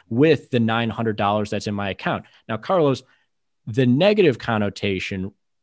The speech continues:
rightfully comes from the last, you know, twenty, thirty years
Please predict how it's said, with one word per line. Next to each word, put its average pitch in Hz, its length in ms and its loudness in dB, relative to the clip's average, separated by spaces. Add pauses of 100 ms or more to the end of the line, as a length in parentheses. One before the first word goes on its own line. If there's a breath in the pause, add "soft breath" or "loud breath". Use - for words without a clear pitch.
rightfully 123 680 0
comes 117 680 -2 (260 soft breath)
from 113 720 -2 (200)
the 120 80 -6
last, 131 540 -4
you 123 100 -4
know, 98 220 -4
twenty, 151 420 -2
thirty 139 320 0
years 120 640 0